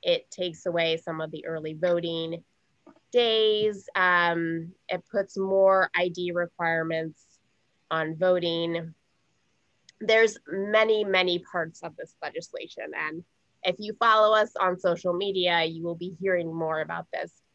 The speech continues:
once the summer recess for the legislators is complete. But that, that could be something that you hear about because,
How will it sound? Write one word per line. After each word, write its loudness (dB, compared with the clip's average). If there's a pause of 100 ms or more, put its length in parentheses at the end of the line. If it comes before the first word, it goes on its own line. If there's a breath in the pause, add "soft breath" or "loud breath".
(320)
once 2
the -10
summer -4
recess -8
for -10
the -8
legislators -6 (280)
is -6
complete. -14 (840)
But 0 (140)
that, 2 (220)
that 2
could 2
be -4
something 2
that 0
you -4
hear -2
about 2 (680)
because, -4